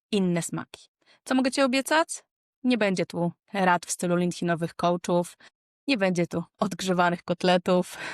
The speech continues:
<laughs> zero fast foodów i pseudomotywacyjnych, e, tekstów. E, u mnie jest zawsze dużo praktyki i troszkę czerstwych żartów. Ale na pewno znajdą się też takie porady i małe zmiany, które możesz wdrożyć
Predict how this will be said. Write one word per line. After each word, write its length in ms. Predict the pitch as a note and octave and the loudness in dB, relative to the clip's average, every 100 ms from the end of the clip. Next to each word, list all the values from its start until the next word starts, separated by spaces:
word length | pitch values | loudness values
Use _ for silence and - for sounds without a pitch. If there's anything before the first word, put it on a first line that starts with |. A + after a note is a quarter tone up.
| - | -14
<laughs> 380 | - - A3+ A#3+ | -18 -2 0 4
zero 260 | A#3+ G3+ | 4 4
fast 300 | - F3 - | 2 -2 -2
foodów 460 | - F#3+ F#3 F3 - | -4 0 0 0 0
i 240 | F3+ F3 | 0 0
pseudomotywacyjnych, 1300 | - F#3 F3+ E3+ E3+ E3+ E3+ - F3 E3+ E3+ E3 F#3+ | 0 0 2 2 2 0 0 0 0 2 0 0 0
e, 240 | F3 E3+ - | 2 2 0
tekstów. 580 | D#3+ - - A#2 - _ - - - - | -2 -2 -8 -8 -10 _ -18 -16 -10 -2
E, 160 | F3 - | 0 2
u 100 | C#4 | 4
mnie 220 | B3 G#3+ | 6 6
jest 140 | F#3 F3+ | 2 2
zawsze 440 | F3 - E3+ D#3+ | 0 0 -2 0
dużo 280 | F#3+ B3+ A#3 | 2 0 0
praktyki 640 | A3 - G#3+ - F#3 F#3 - _ _ | -2 -2 -4 -2 -2 -2 -4 _ _
i 260 | F4 C#4+ F#3 | 2 2 2
troszkę 420 | E3 E3 - D#3+ - - | 0 0 -2 -4 -6 -4
czerstwych 680 | - F3 - - C3 - _ _ _ _ | 0 0 -2 -8 -8 -8 _ _ _ _
żartów. 640 | E3 E3 - - - - _ _ _ _ - | 0 0 0 -10 -16 -20 _ _ _ _ -4
Ale 380 | A#3 G#3+ F3+ - _ _ _ - | 0 2 0 -2 _ _ _ -2
na 160 | F3+ | -2
pewno 360 | F#3+ G3 F3 F#3 | 0 0 0 0
znajdą 320 | F3+ F3 E3+ | 0 0 0
się 160 | - E3+ | -2 -4
też 380 | D#3+ E3 - - _ - _ | -4 -6 -8 -12 _ -20 _
takie 280 | - - F#3+ | -2 -2 0
porady 360 | G3 F#3 F3 F3 | 2 2 2 0
i 120 | F#3 | 0
małe 280 | F3+ F3 E3 | 2 4 2
zmiany, 560 | F3+ F3+ G#3+ G#3 F#3 | 2 2 2 2 0
które 240 | - F#3 F3 | -2 -2 2
możesz 280 | E3+ E3+ E3+ | 2 0 0
wdrożyć 580 | E3+ F3+ E3+ D#3+ - | 2 2 2 -2 -8